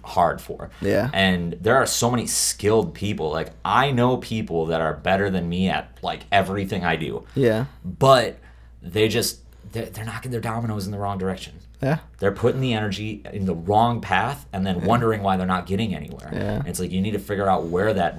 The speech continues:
Speaker 1: right direction to put the energy is. And then that tiny little bit of energy, I think it was, like,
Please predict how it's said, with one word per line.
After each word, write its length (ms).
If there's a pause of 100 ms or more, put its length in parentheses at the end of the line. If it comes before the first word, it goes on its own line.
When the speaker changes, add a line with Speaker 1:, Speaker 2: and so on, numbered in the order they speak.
Speaker 1:
right 240
direction 640
to 60
put 240
the 120
energy 460
is. 140
And 100
then 80
that 220
tiny 320
little 200
bit 140
of 100
energy, 380
I 80
think 180
it 60
was, 200
like, 200